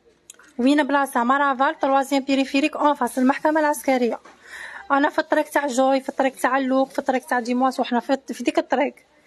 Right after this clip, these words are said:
انا قاعد تحت اون فاس المحكمه العسكريه. الله يوفقكم. شكراً حبيبتي. انا <laughs> تستاهلي البارطاج والقروبه حبيبتي. شكراً عمري، شكراً.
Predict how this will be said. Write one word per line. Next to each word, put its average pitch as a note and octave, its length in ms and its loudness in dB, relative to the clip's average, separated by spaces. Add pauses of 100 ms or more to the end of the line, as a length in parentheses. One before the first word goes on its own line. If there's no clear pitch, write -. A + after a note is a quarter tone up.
(260)
انا A#3+ 220 2
قاعد D4 200 0
تحت - 300 -2
اون E4+ 320 0
فاس C4+ 220 -2
المحكمه D#4+ 400 0
العسكريه. C4 600 -2 (400)
الله B3+ 200 2
يوفقكم. C4+ 640 -2
شكراً C4 520 -2
حبيبتي. A#3 520 -6 (1400)
انا C4 560 0 (400)
<laughs> - 600 -18
تستاهلي D#4 460 0
البارطاج D4 440 0
والقروبه C4+ 400 2
حبيبتي. C4+ 380 -4
شكراً D#4+ 440 0
عمري، B3 340 0
شكراً. A#3+ 460 -2